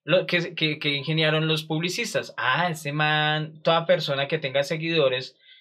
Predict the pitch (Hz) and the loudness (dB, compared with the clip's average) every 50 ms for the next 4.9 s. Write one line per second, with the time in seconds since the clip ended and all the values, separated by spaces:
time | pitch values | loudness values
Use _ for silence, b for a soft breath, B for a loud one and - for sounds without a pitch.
0 | b b _ _ _ _ _ - 131 147 160 156 - 147 139 - 160 151 165 160 | b b _ _ _ _ _ -4 -2 -2 0 2 2 2 2 2 2 2 2 2
1 | 156 156 151 135 127 131 131 135 151 147 151 151 127 147 143 135 135 131 127 127 | 0 2 2 2 2 2 0 -2 -2 -4 -4 -4 -2 0 2 4 4 4 4 4
2 | 127 123 123 123 123 123 123 123 123 120 120 120 117 - 160 156 160 170 165 160 | 4 4 2 2 0 0 -2 -2 -2 -2 -2 -4 -4 -2 -2 0 0 2 2 4
3 | 165 175 - - 165 147 151 160 165 175 180 160 165 156 139 135 131 131 - 160 | 4 2 2 2 0 0 2 2 0 0 -2 -2 -2 0 2 2 2 2 2 2
4 | 156 - 185 170 151 143 143 143 165 196 196 - - 127 117 - b | 4 6 6 6 6 6 6 8 8 8 6 4 0 -2 -4 -6 b